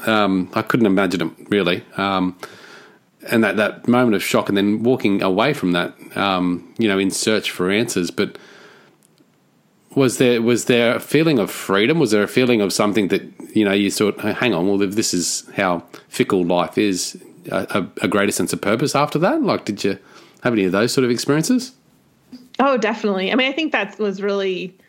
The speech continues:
Speaker 2: wanting to live a life of service and to help others, because I felt so lucky that I didn't just kind of, you know, say, "Oh, I, okay, this is it, I guess."
Speaker 1: Hmm.
Speaker 2: And, you know, I,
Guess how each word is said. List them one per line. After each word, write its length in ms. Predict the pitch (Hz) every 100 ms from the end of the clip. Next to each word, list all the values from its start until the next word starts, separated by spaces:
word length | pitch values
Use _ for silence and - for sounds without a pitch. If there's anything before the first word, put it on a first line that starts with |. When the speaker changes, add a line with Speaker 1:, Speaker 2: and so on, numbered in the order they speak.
| _ _ -
Speaker 2:
wanting 400 | 202 196 196 190
to 320 | - 202 190
live 260 | 190 180 190
a 80 | 196
life 360 | 185 185 185
of 140 | 190 185
service 560 | - 175 175 185 196
and 140 | 180 175
to 60 |
help 240 | 180 175 170
others, 460 | 175 175 175 190 190
because 240 | 208 226
I 100 | 226
felt 300 | 262 269 202
so 180 | 220 190
lucky 640 | 185 233 - 170 175 190 - _ _ _ -
that 280 | 208 196 180
I 100 | 196
didn't 440 | 190 208 214 196
just 600 | 190 175 - - - - _ -
kind 180 | 190
of, 160 | 175 180 _ _ _ _ _
you 160 | 208 190
know, 80 | 170
say, 260 | - 180 170
"Oh, 180 | 190 185
I, 140 | 175 175 -
okay, 340 | 196 196 170
this 200 | 165 170
is 160 | 180 175
it, 220 | 127 -
I 120 | 170
guess." 420 | 175 170 156 - -
Speaker 1:
Hmm. 220 | 127 127
Speaker 2:
And, 440 | 175 175 180 - _ _ _ _ _
you 100 | 208
know, 120 | 190 185
I, 320 | 180 180